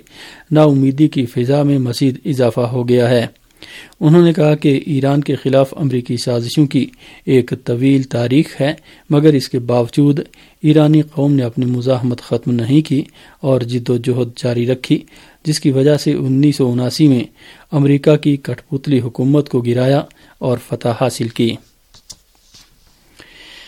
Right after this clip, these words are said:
پاکستان کے صوبہ بلوچستان کی اسمبلی کی اسپیکر نے اپنے دورہ ایران میں صوبہ اصفہان کے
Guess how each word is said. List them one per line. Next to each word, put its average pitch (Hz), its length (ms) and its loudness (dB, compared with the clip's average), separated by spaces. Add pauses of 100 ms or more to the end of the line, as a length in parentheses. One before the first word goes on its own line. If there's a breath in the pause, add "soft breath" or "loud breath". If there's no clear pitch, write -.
(340 loud breath)
پاکستان 165 540 2
کے 214 140 -2
صوبہ 170 320 4
بلوچستان 151 680 0
کی 139 420 -2
اسمبلی 147 460 0
کی 123 220 -2
اسپیکر 135 440 -2
نے 165 160 0
اپنے 139 300 -2
دورہ 139 320 2 (160)
ایران 151 360 0
میں 170 160 -2
صوبہ 131 300 0
اصفہان 131 540 -2
کے 139 140 0